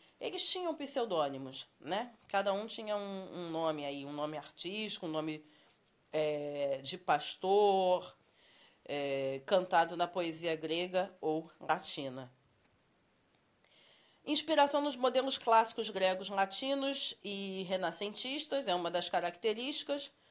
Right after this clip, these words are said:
Por exemplo, nós temos o Uruguai, que é um gênero épico, Marinha de Dirceu, um gênero lítero-, lírico,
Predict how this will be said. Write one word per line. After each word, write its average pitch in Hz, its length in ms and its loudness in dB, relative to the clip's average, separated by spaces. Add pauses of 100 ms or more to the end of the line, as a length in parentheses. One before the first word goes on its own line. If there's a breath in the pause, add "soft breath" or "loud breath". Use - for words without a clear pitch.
(240 soft breath)
Por 214 120 -2
exemplo, 185 480 2
nós 185 160 0
temos 170 300 -2
o 165 100 -2
Uruguai, 175 640 4 (320)
que 160 60 -4
é 143 40 0
um 139 60 -4
gênero 170 400 -2
épico, 190 420 2
Marinha 175 400 0
de 160 140 -10
Dirceu, 160 480 -4
um 147 140 -6
gênero 180 400 -4
lítero-, 285 580 -4
lírico, 285 640 -4